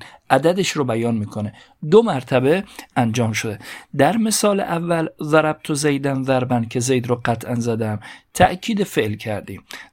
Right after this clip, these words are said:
در مثال دوم: "ضربت زیدن ضرباً شدیداً"، نوع فعل رو بیان کردیم که این فعل محکم انجام شده. در مثال سوم: "ضربت زیدن ضربتین"،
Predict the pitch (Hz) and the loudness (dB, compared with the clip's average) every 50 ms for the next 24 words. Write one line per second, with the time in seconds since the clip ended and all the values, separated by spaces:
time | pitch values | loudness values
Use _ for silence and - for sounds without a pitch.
0 | - - 139 139 156 180 190 196 180 - - 196 180 175 170 156 156 160 151 143 | -4 0 2 2 2 2 0 0 0 0 0 0 0 0 -2 0 0 0 0 0
1 | 143 147 139 139 127 - - 120 123 131 135 - - - 139 123 123 127 120 117 | 0 0 0 -2 0 2 2 2 2 2 0 -2 -4 -4 -2 0 0 0 0 0
2 | 117 127 123 120 120 117 120 127 123 120 117 120 123 120 117 113 - - 117 110 | 2 2 2 2 0 2 2 2 2 2 2 0 -2 -2 -2 -2 -2 -2 -2 -2
3 | 110 110 110 110 110 107 107 107 107 - - - - - _ 151 135 131 139 147 | -2 -4 -4 -4 -2 -2 -4 -4 -6 -8 -12 -20 -20 -18 _ -4 -2 0 2 4
4 | 175 214 240 226 - 160 143 127 - - 127 - 123 127 117 113 113 110 107 107 | 4 4 4 2 0 -2 -2 -2 -2 -2 -2 0 -2 -2 -2 -2 -2 -2 -2 -2
5 | 104 104 - 113 104 104 107 98 101 104 - 92 104 113 107 107 - 147 160 156 | -4 -6 -6 -6 -6 -6 -6 -8 -8 -8 -8 -6 -6 -4 -6 -2 0 0 0 0
6 | 147 135 120 107 107 107 - 160 185 202 170 147 120 107 101 101 107 - - 110 | 0 -2 -2 -2 -4 -2 0 0 0 0 0 -2 -2 -4 -4 -6 -6 -8 -8 -8
7 | 107 - - - - - - - - - - _ - 123 110 110 113 113 110 110 | -8 -10 -12 -14 -16 -18 -18 -18 -18 -20 -18 _ -2 0 0 0 0 0 0 0
8 | 104 - 117 110 110 110 107 104 - - 110 104 104 110 131 170 185 165 127 120 | 0 0 0 0 0 0 -2 -2 -2 -2 -2 -2 0 0 -2 0 0 -2 -2 0
9 | 110 104 107 107 104 - - - 123 117 120 107 107 104 104 110 107 104 104 107 | 0 0 0 -2 -4 -6 -6 -6 -4 -2 0 0 0 -2 -2 -2 -4 -4 -4 -2
10 | 110 110 107 110 104 107 107 107 - - 131 135 156 180 202 214 | -2 -2 -2 -2 -2 -2 -4 -4 -4 -4 -2 -2 0 0 0 -2